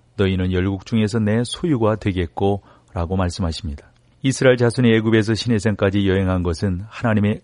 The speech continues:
은혜가 아니라, 아니고는 불가능한 것이었습니다. 그때 하나님께서는 그들에게 율법과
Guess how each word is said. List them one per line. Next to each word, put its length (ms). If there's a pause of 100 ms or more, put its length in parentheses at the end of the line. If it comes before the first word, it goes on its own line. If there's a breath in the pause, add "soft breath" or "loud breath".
은혜가 340
아니라, 380 (160)
아니고는 580 (440 soft breath)
불가능한 640
것이었습니다. 720 (840 soft breath)
그때 260
하나님께서는 600
그들에게 600 (140)
율법과 1120